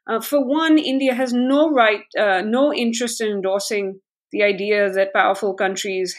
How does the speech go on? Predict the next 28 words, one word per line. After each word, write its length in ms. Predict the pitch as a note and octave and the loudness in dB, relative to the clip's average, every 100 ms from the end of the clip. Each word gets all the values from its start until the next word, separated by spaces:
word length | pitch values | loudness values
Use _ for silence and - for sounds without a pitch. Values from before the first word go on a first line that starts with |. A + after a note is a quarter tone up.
| - | 0
have 180 | G3+ | 2
a 100 | G3 | 2
right 360 | F3+ F3+ F#3+ A3+ - - _ _ | 0 0 0 -4 -10 -12 _ _
to 80 | G#3 | -8
use 380 | F3+ G#3 A#3+ A3+ | -6 -2 -2 -4
force, 640 | - G3+ F#3+ F#3+ - - _ _ _ - | -4 0 0 0 -4 -6 _ _ _ -2
uh, 200 | G3 F#3+ - | -2 -2 -4
to, 400 | G#3 G3 F#3 F#3 | -6 -4 -4 -4
you 120 | - | -4
know, 160 | F#3 F#3 | -4 -2
violate 540 | - F#3+ G#3 G#3+ G3 - | 2 4 6 4 2 0
their 240 | F#3+ F#3 | 0 -2
smaller 400 | F3 - G3 G3 | -4 -2 0 0
neighbors' 640 | G3 F#3+ F#3 F#3+ F3+ - - | 0 -2 0 0 -2 -6 0
territorial 460 | G#3 G3 G3+ F#3+ | 2 2 0 0
integrity 500 | F#3 F#3 F#3+ F#3 F#3 | 0 0 0 0 -4
and 120 | F#3 F3+ | -6 0
sovereignty, 560 | G3 F#3 F#3+ - F#3 - _ _ - | 0 0 -4 -6 -8 -14 _ _ -8
uh, 140 | F#3+ F#3+ | -4 -4
especially 360 | F#3 C4+ C4+ | 0 0 0
since 220 | C4 A#3 | 0 0
India 240 | A#3 G3+ G#3+ | 0 0 0
sits 240 | G#3+ G#3 | 0 0
right 180 | A3+ - | 0 0
next 240 | G3+ F#3+ | -2 -4
door 140 | - G3 | -4 -4
to 80 | F#3 | -2
China. 460 | A3+ A3+ G3 F3+ | 0 0 0 -4